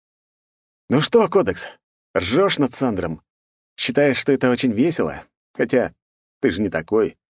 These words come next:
Ты знал, кого выбрать. И знал, что я не отступлюсь и не сбегу. Похоже, нужно ускорить возвращение Сандра в его боевую форму.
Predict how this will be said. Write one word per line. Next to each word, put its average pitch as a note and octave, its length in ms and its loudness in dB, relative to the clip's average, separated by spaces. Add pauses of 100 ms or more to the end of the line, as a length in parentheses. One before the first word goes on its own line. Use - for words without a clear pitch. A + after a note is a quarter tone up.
(220)
Ты C3+ 140 0
знал, A2+ 320 -2
кого G#2 340 0
выбрать. F#2+ 500 -6 (520)
И D3 80 -2
знал, E3 340 0
что - 140 -4
я C#3 180 2
не B2 80 2
отступлюсь A#2 480 -2
и - 20 -6
не G2 80 -4
сбегу. E2+ 400 -6 (920)
Похоже, G3 400 2
нужно F3 260 2
ускорить D#3 500 0
возвращение C3+ 520 0
Сандра A#2+ 460 0
в F2+ 40 -6
его A2+ 220 0
боевую A2 420 0
форму. A2 460 -2